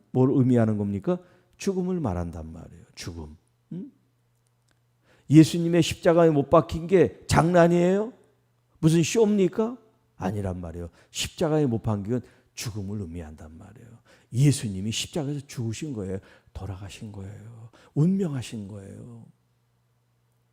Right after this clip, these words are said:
그런데 예수님의 이 십자가에서 예수님만, 예수님 자신이 십자가에 내어줌으로 돌아가셨는데, 죽음을 맞이하셨는데, 예수님의 그 죽음은 뭐로 의미하냐면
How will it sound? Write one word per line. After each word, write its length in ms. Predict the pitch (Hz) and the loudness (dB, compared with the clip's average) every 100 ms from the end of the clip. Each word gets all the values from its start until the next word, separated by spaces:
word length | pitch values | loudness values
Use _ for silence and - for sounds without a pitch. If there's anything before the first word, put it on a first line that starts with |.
| _ _ _ _ _ _ _ - | _ _ _ _ _ _ _ 0
그런데 360 | 185 202 202 | 4 6 6
예수님의 640 | 143 175 - 185 190 190 180 | 8 8 8 -2 2 4 4
이 280 | 196 214 190 - - | 2 0 -2 -10 -8
십자가에서 1120 | - 214 - 220 180 170 156 - 254 160 - - - - | -4 -4 0 2 4 4 4 4 2 2 -4 -20 -8 6
예수님만, 840 | 175 226 247 226 220 196 196 180 - _ _ _ _ - | 8 8 6 2 0 0 -2 -4 -12 _ _ _ _ 2
예수님 580 | 165 208 - 214 226 | 6 6 6 0 0
자신이 680 | 196 - - 208 202 220 226 - _ | 0 0 0 0 0 0 -2 -6 _
십자가에 720 | - 202 - 190 175 175 196 - - | -6 -6 0 2 4 4 2 -2 -2
내어줌으로 840 | 131 170 190 165 160 156 175 156 | 8 10 10 6 -2 -2 -2 -4
돌아가셨는데, 1000 | - 135 196 185 151 156 120 101 131 120 - - _ | -2 -2 0 -2 -2 0 0 2 4 4 2 -20 _
죽음을 460 | - 196 247 247 226 | -4 2 4 2 2
맞이하셨는데, 1160 | 135 143 202 175 175 131 120 170 147 - - | 0 8 10 10 8 6 4 6 6 4 -4
예수님의 640 | 156 208 233 240 226 233 233 | 6 6 6 2 0 2 2
그 180 | 233 | 0
죽음은 560 | 247 - 208 240 247 185 | -2 -2 0 2 2 6
뭐로 380 | 147 233 269 175 | 8 8 10 6
의미하냐면 840 | 151 156 123 110 98 98 110 123 | 6 4 2 0 -2 -2 -4 -4